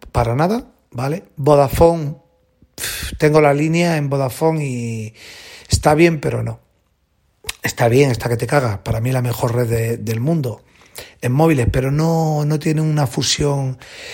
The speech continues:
Eh, Orange tampoco, aparte era más caro. Y bueno, total, que me decidí por Movistar. Llamé a Movistar, yo soy moroso. Eh, yo soy moroso, yo creo que soy moroso por, por una,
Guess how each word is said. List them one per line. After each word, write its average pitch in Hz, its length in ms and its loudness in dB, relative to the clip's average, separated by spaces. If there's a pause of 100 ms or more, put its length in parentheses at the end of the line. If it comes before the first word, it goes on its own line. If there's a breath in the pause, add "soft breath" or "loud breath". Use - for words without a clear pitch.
(240 loud breath)
Eh, 139 800 4
Orange 139 480 4
tampoco, 170 760 0 (260)
aparte 139 460 2
era 139 160 2
más 123 160 -4
caro. 175 500 0 (640 soft breath)
Y 165 160 4
bueno, 165 280 4
total, 170 320 4
que 165 100 0
me 156 100 0
decidí 156 320 4
por 151 200 0
Movistar. 101 500 -6
Llamé 135 280 -2
a - 20 0
Movistar, 151 480 2
yo 151 120 2
soy 175 160 4
moroso. 135 540 0 (960 loud breath)
Eh, 131 400 0
yo 131 80 0
soy 139 160 0
moroso, 156 720 2
yo 156 240 4
creo 240 160 6
que 220 140 2
soy 196 160 2
moroso 185 480 2
por, 156 340 0
por 143 140 0
una, 160 440 0